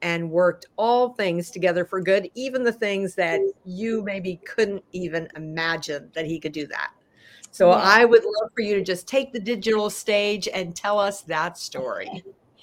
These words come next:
Speaker 2: And I'm happy to tell you that story because it actually has a lot to do with my book. I,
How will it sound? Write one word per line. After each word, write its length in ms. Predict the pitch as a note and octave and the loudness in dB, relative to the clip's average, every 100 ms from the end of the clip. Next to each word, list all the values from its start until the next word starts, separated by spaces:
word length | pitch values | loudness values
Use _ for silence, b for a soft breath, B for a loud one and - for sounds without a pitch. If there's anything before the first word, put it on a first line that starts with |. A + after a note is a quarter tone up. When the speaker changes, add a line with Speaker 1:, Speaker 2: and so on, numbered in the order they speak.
| B B - | B B -8
Speaker 2:
And 100 | B3 | -4
I'm 220 | C#4 D4 | -2 -4
happy 400 | A#3+ A#3+ A#3 G#3 | -2 -2 0 0
to 100 | G#3 | -2
tell 240 | G3 A3 | -4 -4
you 160 | G3 G3 | -2 -4
that 240 | G#3 G#3 | -6 -10
story 380 | - - B3+ G#3 | -10 0 2 2
because 280 | G3+ A3 C4+ | -2 -4 -2
it 100 | C#4 C#4 | -2 -2
actually 480 | C#4+ - B3+ A#3+ - B B B | -4 0 2 2 -2 B B B
has 220 | D4 D4 D4+ | -2 0 0
a 40 | |
lot 240 | C4 A3+ C4 | 2 2 0
to 100 | B3+ | -6
do 200 | G#3+ G3+ | -2 -2
with 140 | G3+ | -2
my 100 | G#3 | -6
book. 420 | G3 C#4+ A#3 - _ _ b b _ _ - _ - | 2 2 2 -4 _ _ b b _ _ -20 _ -2
I, 560 | B3+ C4+ D#4 D#4+ E4 | 2 4 4 2 -2